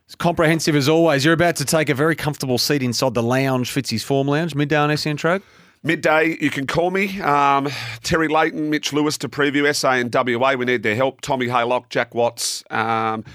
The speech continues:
Speaker 2: uh, Mitch Abaya for some Greyhound Mail, Bear Robinson to have, take a quick look at Tasmania, and we take your calls, one three hundred twenty-three fifty-five forty-eight. If you've got a question on a horse,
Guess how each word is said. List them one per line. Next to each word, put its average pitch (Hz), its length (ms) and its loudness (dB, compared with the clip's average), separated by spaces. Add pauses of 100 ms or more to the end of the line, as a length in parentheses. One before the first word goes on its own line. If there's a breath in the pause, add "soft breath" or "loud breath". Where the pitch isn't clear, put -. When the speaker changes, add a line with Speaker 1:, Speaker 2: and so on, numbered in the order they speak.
(460 loud breath)
Speaker 2:
uh, 113 220 2
Mitch 123 160 -4
Abaya 120 380 2
for 123 100 -4
some 107 160 -6
Greyhound 113 500 0
Mail, 113 260 2
Bear 113 200 0
Robinson 113 460 -2
to 117 100 -8
have, 101 140 -2
take 110 240 -6
a 95 40 -18
quick 117 220 -8
look 107 140 -8
at 107 100 -8
Tasmania, 110 540 0
and 104 100 -6
we 104 80 -4
take 117 260 -4
your 113 60 -8
calls, 123 380 -2
one 110 160 -2
three 110 140 -4
hundred 110 200 -4
twenty-three 110 440 -6
fifty-five 113 520 -4
forty-eight. 120 480 0
If - 260 -20
you've 117 100 -6
got 120 100 2
a 110 40 -4
question 131 360 -4
on 113 80 -2
a 107 40 2
horse, 147 380 -2